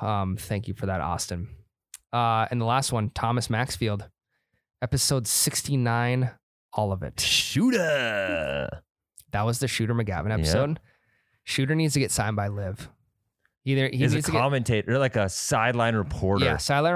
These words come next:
Speaker 2: That'd be
Speaker 1: reporter.
Speaker 2: tight.
Speaker 1: Um, and then he also, I hope, with P G A two K twenty-three coming out, I hope you can play with him on there.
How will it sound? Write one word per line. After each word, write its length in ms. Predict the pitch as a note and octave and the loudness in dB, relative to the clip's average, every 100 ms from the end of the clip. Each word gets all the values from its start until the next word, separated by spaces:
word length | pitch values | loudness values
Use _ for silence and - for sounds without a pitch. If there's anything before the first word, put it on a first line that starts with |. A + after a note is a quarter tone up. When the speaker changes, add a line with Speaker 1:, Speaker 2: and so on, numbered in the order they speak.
| E3+ | 0
Speaker 2:
That'd 20 | G2 A2 | 0 2
be 60 | D3+ | 0
Speaker 1:
reporter. 60 | |
Speaker 2:
tight. 360 | - F#2+ F2+ D#2+ - _ - | 0 0 0 0 -6 _ -2
Speaker 1:
Um, 440 | C#3 C3 B2+ B2 B2 | 2 2 2 0 -2
and 160 | C3 B2+ | 0 0
then 120 | B2+ | 0
he 180 | B2 C3 | 0 2
also, 480 | C3 C#3 D3+ C#3 C#3 | 2 0 0 2 2
I 200 | - B2 | 2 0
hope, 280 | C3 F3 - _ - _ _ _ _ _ - | 0 -2 -4 _ -20 _ _ _ _ _ -6
with 140 | C#3+ | -4
P 120 | - F#3 | 0 2
G 140 | G3+ | 2
A 40 | |
two 160 | F3+ E3 | 2 0
K 100 | D#3+ | 0
twenty-three 380 | C#3+ C#3 A#2+ D3+ | 0 0 0 0
coming 180 | C3+ A2+ | 0 2
out, 100 | G#2 | 2
I 80 | |
hope 300 | A2 - D3 | 2 2 0
you 80 | D3 | 0
can 140 | - - | -2 -2
play 240 | - A2 | -2 0
with 160 | G#2 - | -2 -4
him 160 | F#2+ | -6
on 160 | E2 D#2 | -6 -6
there. 240 | F2 E2+ | -10 -12